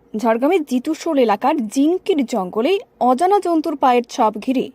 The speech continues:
রহস্য দানা বাঁধতে শুরু করেছে। স্থানীয় বাসিন্দাদের দাবি, এই ছাপ বাঘেরই।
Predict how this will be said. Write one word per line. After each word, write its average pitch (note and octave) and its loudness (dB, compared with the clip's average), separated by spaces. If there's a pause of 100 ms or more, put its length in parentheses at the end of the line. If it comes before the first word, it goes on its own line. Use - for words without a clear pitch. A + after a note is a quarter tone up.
(140)
রহস্য C4 0
দানা G#3+ 2
বাঁধতে G3 -2
শুরু F3+ -6
করেছে। - -4 (720)
স্থানীয় C4 2
বাসিন্দাদের E4 2
দাবি, B3+ 2 (220)
এই B3+ 2
ছাপ C4+ 0
বাঘেরই। A#3 0